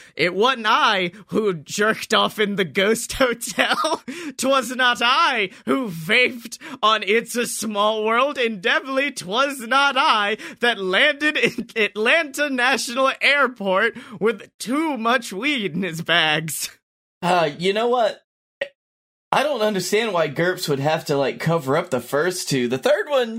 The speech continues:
Speaker 2: a little bit, yeah.
Speaker 1: <laughs> Gerp's a very shy boy. <laughs> Actually, no, no, no, he's not. He's very nasty.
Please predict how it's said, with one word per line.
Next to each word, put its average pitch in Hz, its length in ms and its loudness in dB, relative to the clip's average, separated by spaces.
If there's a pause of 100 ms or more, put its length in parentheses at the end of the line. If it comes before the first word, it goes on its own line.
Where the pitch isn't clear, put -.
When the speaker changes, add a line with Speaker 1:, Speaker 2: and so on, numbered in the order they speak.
Speaker 2:
a 415 180 -2
little 240 220 2
bit, 165 300 2
yeah. 156 440 2
Speaker 1:
<laughs> 403 1400 0
Gerp's 254 400 -6
a 247 60 -6
very 208 420 -4
shy 170 400 -6
boy. 175 420 -10
<laughs> - 1600 -14
Actually, 247 420 4
no, 240 140 0
no, 240 100 0
no, 214 160 2
he's 185 320 -6
not. 185 440 2
He's 185 280 -8
very 208 540 0
nasty. 135 720 -6